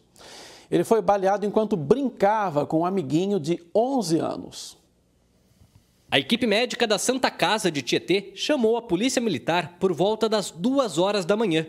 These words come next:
Speaker 2: depois que um casal chegou com a criança nos braços, já sem vida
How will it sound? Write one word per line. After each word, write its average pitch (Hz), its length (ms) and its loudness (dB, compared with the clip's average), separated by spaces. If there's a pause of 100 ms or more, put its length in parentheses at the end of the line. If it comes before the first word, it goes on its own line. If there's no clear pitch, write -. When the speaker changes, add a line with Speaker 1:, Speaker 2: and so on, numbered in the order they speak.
(280)
Speaker 2:
depois 147 440 -2
que - 100 -4
um 277 100 0
casal 151 540 0 (120)
chegou 226 440 0
com 254 180 0
a 240 60 0
criança 240 460 0
nos 226 160 -2
braços, 151 580 -2 (120)
já 139 300 0
sem 254 260 0
vida 160 420 0